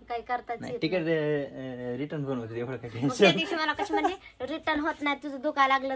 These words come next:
Speaker 1: तर मग सातशे रुपये माया जाते ना, सातशे आठशे रुपये." बरं का?
Speaker 2: मी हिला बोललो, जर तुझं दुखायला लागलं तर
Speaker 1: म्हणले,
Speaker 2: तिकीटचे
Speaker 1: "तुझे
Speaker 2: पैसे
Speaker 1: सातशे
Speaker 2: return होत."
Speaker 1: आठशे रुपये तुला पदरचे घालावं लागते, पण रिटर्न ticket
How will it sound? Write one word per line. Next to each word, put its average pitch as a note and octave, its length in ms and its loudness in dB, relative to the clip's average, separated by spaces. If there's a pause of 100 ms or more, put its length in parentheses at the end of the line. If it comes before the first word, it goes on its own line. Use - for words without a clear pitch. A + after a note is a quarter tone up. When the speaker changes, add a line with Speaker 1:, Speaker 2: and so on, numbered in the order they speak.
Speaker 1:
तर C4+ 60 -2
मग C4 120 -4
सातशे D4 320 -2
रुपये B3 220 -4
माया A#3+ 340 0
जाते A3 260 -8
ना, G#3+ 120 -10
सातशे C#4 300 -8
आठशे G3+ 260 -10
रुपये." G3 200 -14 (440)
बरं A#3+ 80 -4
का? - 120 -10 (380)
Speaker 2:
मी C3 160 2
हिला D#3+ 180 8
बोललो, C3+ 280 2
जर C#3+ 180 2
तुझं D3 240 0
दुखायला B2+ 340 2
लागलं G2+ 160 -6
तर A2+ 540 -4
Speaker 1:
म्हणले, D4 140 -2
Speaker 2:
तिकीटचे D3 160 2
Speaker 1:
"तुझे C3+ 120 0
Speaker 2:
पैसे C3+ 100 4
Speaker 1:
सातशे C3+ 140 4
Speaker 2:
return C3 220 2
होत." B2 80 0
Speaker 1:
आठशे C#4+ 140 0
रुपये C4+ 240 -6
तुला C4 180 -4
पदरचे B3 420 -6
घालावं A3+ 240 0
लागते, A3 240 -6
पण A#3 240 -10
रिटर्न A#3+ 400 -6
ticket A3+ 420 -10